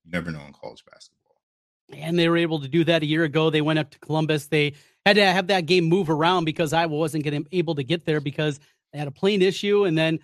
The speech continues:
Speaker 2: the weather made it incredibly difficult. They went in there, though, and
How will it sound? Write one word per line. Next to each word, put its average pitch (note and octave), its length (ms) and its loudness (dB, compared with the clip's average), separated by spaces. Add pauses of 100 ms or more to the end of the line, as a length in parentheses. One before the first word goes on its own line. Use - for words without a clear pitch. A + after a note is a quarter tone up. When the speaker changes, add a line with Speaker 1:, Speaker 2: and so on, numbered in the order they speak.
(260)
Speaker 2:
the C#3+ 100 -10
weather D#3 480 -2
made D#3+ 200 0
it D#3+ 180 -2
incredibly D#3+ 460 -2
difficult. D3+ 540 -6
They D#3+ 120 0
went E3+ 200 0
in E3 100 0
there, D#3+ 200 0
though, D3+ 320 -2 (300)
and D3+ 400 -2